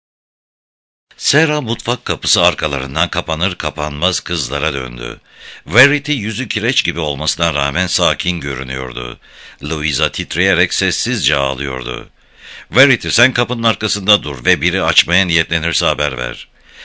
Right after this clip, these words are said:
Bir kolunu Louisa'ya sardı. "Gel bir tanem, cesur olmalısın. Ağlamanın George'a bir faydası yok." Louisa omuzlarını dikleştirerek gözyaşlarını sildi.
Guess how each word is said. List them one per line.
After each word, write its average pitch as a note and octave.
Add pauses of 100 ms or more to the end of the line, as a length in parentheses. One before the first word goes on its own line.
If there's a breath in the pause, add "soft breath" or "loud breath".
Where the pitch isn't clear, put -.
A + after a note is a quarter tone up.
(160 loud breath)
Bir D#3
kolunu B2
Louisa'ya D2
sardı. B1+ (320 loud breath)
"Gel G2
bir D#2
tanem, C#2
cesur G#2
olmalısın. D2 (240 soft breath)
Ağlamanın G2+
George'a F2+
bir F2
faydası D2+
yok." B1 (680 loud breath)
Louisa D3+
omuzlarını G2
dikleştirerek D2+
gözyaşlarını D2+
sildi. B1